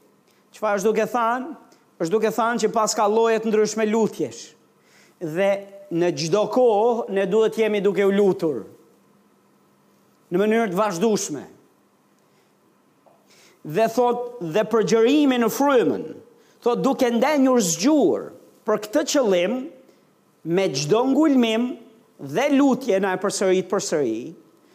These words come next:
"por kësa radhe", na thot, "për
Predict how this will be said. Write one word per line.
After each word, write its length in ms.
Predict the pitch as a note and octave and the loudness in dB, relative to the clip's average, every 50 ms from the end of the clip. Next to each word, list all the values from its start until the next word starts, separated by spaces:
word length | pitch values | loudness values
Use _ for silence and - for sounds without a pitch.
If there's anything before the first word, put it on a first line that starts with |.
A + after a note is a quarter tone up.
| _ _ - | _ _ -6
"por 120 | - F3 | -6 -6
kësa 320 | - - - B3+ C4+ D4 C#4 | -4 -2 -2 -2 0 0 0
radhe", 580 | C4+ C4 A3+ G3 F3+ D#3+ D#3 E3 E3 F3+ G#3 - - - - - _ _ _ _ _ _ _ _ - | 0 2 2 2 0 0 0 0 0 0 -2 -4 -8 -18 -20 -20 _ _ _ _ _ _ _ _ -8
na 240 | D#3+ E3+ F#3 - G#3 | -6 -4 -4 -4 -4
thot, 500 | - - B3+ B3 B3 A#3+ - - - - - | -2 0 0 0 0 -2 -6 -16 -16 -8 -6
"për 640 | E3+ E3+ E3+ - - A#3 A#3 A#3+ A#3+ B3 B3 B3 | -6 -6 -6 -4 -2 0 0 2 2 0 0 -2